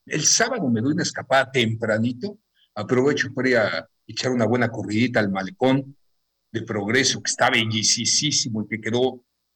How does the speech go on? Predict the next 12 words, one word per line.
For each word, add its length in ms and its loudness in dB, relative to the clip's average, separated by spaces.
precioso. 840 2
Mira, 160 0
hay 80 -4
que 80 -2
hablar 240 -2
también 240 -6
las 160 -6
cosas 440 -4
buenas. 400 -10
Este, 800 -12
este 200 -6
alcalde 760 -2